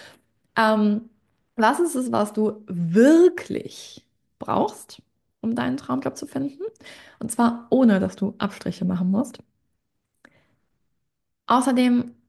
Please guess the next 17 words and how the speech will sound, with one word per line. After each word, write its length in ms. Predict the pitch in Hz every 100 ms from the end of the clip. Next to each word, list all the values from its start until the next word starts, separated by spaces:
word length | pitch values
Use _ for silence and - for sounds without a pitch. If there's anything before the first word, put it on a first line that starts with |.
| _
wirst 300 | 208 208 208
du 280 | 214 208 - _
in 180 | - 330
dem 120 | 349 294
Workshop 320 | 247 - 208
direkt 380 | 190 185 - -
zur 220 | - - 220
Chefin 480 | 277 262 254 233 233
deiner 300 | 233 233 233
eigenen 240 | 208 202
Karriere, 540 | 202 208 196 185 190 226 220
denn 380 | 196 202 - _
bei 180 | 233 220
mir 220 | 220 233
ist 140 | 214 214
ja 180 | 202 -
Selbstverantwortung 960 | 196 202 202 - 185 185 185 190 185